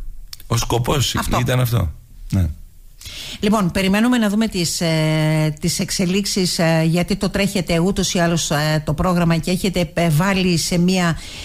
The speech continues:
Speaker 2: ε, ροή, ε, τα βήματα τα επόμενα που θα πρέπει να γίνουν. Κρατάμε αυτό που λέτε ότι πάτε σε ένα συνέδριο, αλλά θα είναι συνέδριο εργασίας με προτάσεις και όχι απλά για να κουβεντιάζουμε, για να κουβεντιάζουμε.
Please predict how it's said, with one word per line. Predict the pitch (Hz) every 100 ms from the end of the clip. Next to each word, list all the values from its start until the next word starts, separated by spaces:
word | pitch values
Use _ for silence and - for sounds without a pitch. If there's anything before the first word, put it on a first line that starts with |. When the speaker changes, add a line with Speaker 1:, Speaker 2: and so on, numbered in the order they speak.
| -
Speaker 2:
ε, | 175 185 180 175
ροή, | 180 208 202 - - - - -
ε, | 175 175
τα | 160 180
βήματα | 165 220 202 185 165
τα |
επόμενα | 165 156 170 175 214 254
που | 214
θα | 196
πρέπει | 202 208
να | 185
γίνουν. | 165 175 175 202 247
Κρατάμε | 247 175 175 220 220
αυτό | 202 208
που | 196
λέτε | 202 202 202
ότι | 196
πάτε | 185 196 208
σε | -
ένα | 202 196
συνέδριο, | 208 190 190 175 170 156
αλλά | 165 151
θα | 190
είναι | 202
συνέδριο | 202 190 190 202
εργασίας | 180 165 160 208 190 170 -
με | 196 196
προτάσεις | 185 175 190 185 170 175 165 - - - - -
και | 202
όχι | 214 247 -
απλά | 190 196 196
για | 180
να | 180
κουβεντιάζουμε, | 175 175 175 180 165 170 165
για | 165
να | 156
κουβεντιάζουμε. | 151 147 147 143 147 170